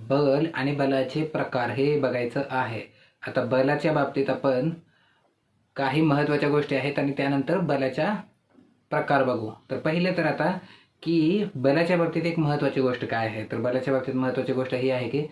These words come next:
कोणतीही वस्तू अपनहून जागा बदलत नाही. वस्तू हलवण्यासाठी बलाची आवश्यकता असते. गतिमान वस्तूची दिशा बदलण्यासाठी किंवा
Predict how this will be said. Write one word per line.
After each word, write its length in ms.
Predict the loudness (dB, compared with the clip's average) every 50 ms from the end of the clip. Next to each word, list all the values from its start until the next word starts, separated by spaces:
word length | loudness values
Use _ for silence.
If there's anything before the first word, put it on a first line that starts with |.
| -12 -20 -20 _ _ _ _
कोणतीही 640 | -2 0 0 0 0 -2 0 0 0 0 2 0 0 2
वस्तू 360 | 2 0 0 -2 -2 -2 -2
अपनहून 720 | -2 -2 -6 -6 -4 -2 -2 -2 -2 -2 0 0 0 0 2
जागा 300 | 2 0 0 2 0 0
बदलत 400 | 0 -2 -2 0 -2 -4 -2 0
नाही. 480 | 0 0 0 0 -2 -4 -2 -2 -4 -6 -8 _ _ _ _ _ -8
वस्तू 460 | -4 -4 -4 -4 -4 -8 -4 -2 -2
हलवण्यासाठी 720 | 0 0 2 2 2 2 2 0 0 -2 -4 -2 -2 -4 -2 -2
बलाची 500 | 0 0 0 0 0 -2 -4 -4 -6 -4 -4
आवश्यकता 560 | -4 -4 -4 -4 -4 -8 -10 -8 -8 -8 -6 -4 -6
असते. 300 | -8 -8 -8 -10 -10 -10 -10 _ _ _ _ _ _ _ _ _ _ _
गतिमान 520 | -4 -4 -4 -2 0 0 0 0 0 0 0
वस्तूची 480 | 0 0 0 0 0 0 0 0 0 2
दिशा 260 | 2 2 2 0 0
बदलण्यासाठी 800 | 2 2 2 2 0 0 0 -2 -2 -2 -2 -4 -4 -2 -4 -4
किंवा 220 | -4 -2 -2 -2